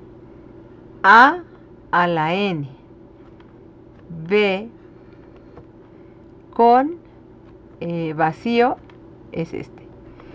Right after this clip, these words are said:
A a la N con B y C, luego A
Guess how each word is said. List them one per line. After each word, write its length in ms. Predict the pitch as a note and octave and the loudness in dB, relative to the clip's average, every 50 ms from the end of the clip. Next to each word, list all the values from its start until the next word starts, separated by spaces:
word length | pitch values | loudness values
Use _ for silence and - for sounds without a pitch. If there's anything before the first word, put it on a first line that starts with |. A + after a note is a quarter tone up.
| - - - - - - - | -20 -20 -20 -20 -20 -6 0
A 340 | F#3+ G#3+ G#3+ G#3+ G#3+ A3 - - - - - - | 4 4 6 4 4 0 -6 -18 -20 -20 -8 -2
a 200 | - E3+ F3 E3+ | 0 0 0 0
la 280 | E3+ E3 D#3+ D#3 D#3+ E3+ | -2 -2 -4 -4 -4 -4
N 420 | F#3 F#3+ F#3+ F#3 E3 D3+ D3 C#3+ - - - - - - - - - - - - - - - - - - - - - - | -4 -4 -4 -4 -6 -6 -8 -10 -14 -20 -20 -20 -20 -20 -20 -20 -20 -20 -20 -20 -20 -20 -20 -20 -20 -20 -20 -20 -20 -12
con 300 | - F3 E3+ E3+ E3+ E3+ | -6 -4 -4 -2 -2 -2
B 320 | E3 G3 G#3+ A#3 C4+ D#4+ - - - - - - - - - - - - - - | -2 -2 0 -2 -2 -4 -10 -20 -20 -20 -20 -20 -20 -20 -20 -20 -20 -20 -12 -8
y 160 | E3 E3 D#3 | -8 -8 -8
C, 400 | - - - G3+ F#3 E3+ D#3 D3 - - - - - - - - - - - - - - - - - - | -12 -8 -4 -2 -2 -2 -4 -6 -14 -20 -20 -20 -20 -18 -18 -18 -18 -18 -20 -20 -20 -20 -20 -20 -14 -6
luego 400 | E3+ F3 F3 E3+ E3+ E3+ - - - - | -2 -2 0 0 0 -2 -2 -4 0 4
A 340 | F#3+ G#3 G#3+ A3 A#3 B3 | 6 6 6 6 4 0